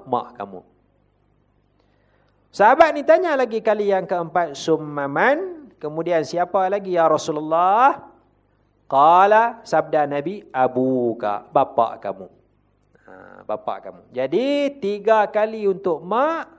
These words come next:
sekali untuk bapa. Maknanya, tiga kali hak mak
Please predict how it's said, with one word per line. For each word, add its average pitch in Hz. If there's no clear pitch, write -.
sekali 139
untuk 110
bapa. 101
Maknanya, 156
tiga 160
kali 156
hak 160
mak 190